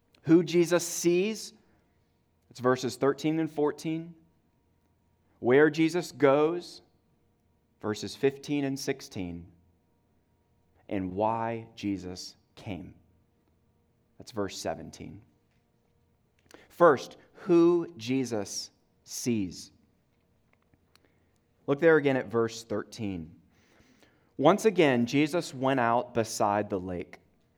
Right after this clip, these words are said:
A large crowd came to him, and he began to teach them." Verse fourteen, "As he walked along, he saw Levi, son of Alphaeus, sitting at the tax collector's booth."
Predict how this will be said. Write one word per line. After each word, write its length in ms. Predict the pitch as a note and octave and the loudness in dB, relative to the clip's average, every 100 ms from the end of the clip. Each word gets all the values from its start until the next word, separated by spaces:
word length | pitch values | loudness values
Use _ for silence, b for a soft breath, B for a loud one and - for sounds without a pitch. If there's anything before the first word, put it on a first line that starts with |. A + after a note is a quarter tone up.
| b b | b b
A 60 | A#2+ | 2
large 400 | C3 C#3+ F#3+ F#3+ | 8 8 8 4
crowd 460 | - D3+ C3+ C#3 C#3 | 2 4 6 4 -2
came 340 | - C#3 C#3+ | -6 -4 -2
to 140 | C3 | -4
him, 260 | G2+ F#2 F#2+ | -4 -6 -6
and 80 | G2+ | -4
he 120 | C#3 | -4
began 360 | C#3 C3 C3 C3 | -4 -2 -2 -2
to 100 | B2 | -6
teach 500 | - - C#3 - - | -8 -6 -6 -6 -16
them." 260 | E2+ - - _ _ _ _ _ _ - | -16 -16 -18 _ _ _ _ _ _ -12
Verse 220 | G2 - | -10 -6
fourteen, 600 | A2+ A#2 - B2 F#2 F2+ b b b B2 | -4 -4 -4 -6 -6 -8 b b b 0
"As 460 | A#2+ D3+ D#3+ D#3+ | 4 4 2 -2
he 120 | F3 | -4
walked 440 | D#3+ B2 B2 B2+ C#3 | 0 4 4 2 -2
along, 640 | B2 B2 B2+ F2 F2+ A2 - b | 0 0 0 -2 -6 -12 -16 b
he 180 | C#3+ C3+ | -4 -4
saw 600 | - - B2+ B2 B2 B2+ | -4 2 4 6 4 0
Levi, 800 | - A#2 C3+ D#3 A2 F#2+ F2+ F#2+ | -4 -4 -2 -2 -2 -2 -4 -8
son 320 | A2 - B2 | -8 -2 0
of 140 | D3 D3 A#2+ | 0 -2 -2
Alphaeus, 720 | B2 C3 G#2+ F2+ F2+ - - b | 0 0 -6 -8 -8 -12 -18 b
sitting 760 | b - - D3 D3+ D#3+ E3 - | b -16 -4 -2 0 -2 -6 -6
at 140 | A#2+ A#2+ | -8 -6
the 80 | A2+ | -8
tax 460 | - A#2 - - | -8 -8 -8 -10
collector's 720 | - G#2+ G2+ G2 G2 G2 - - b b | -10 -4 -4 -4 -10 -10 -12 -20 b b
booth." 460 | F2+ G2 D#2+ - _ | -8 -6 -6 -12 _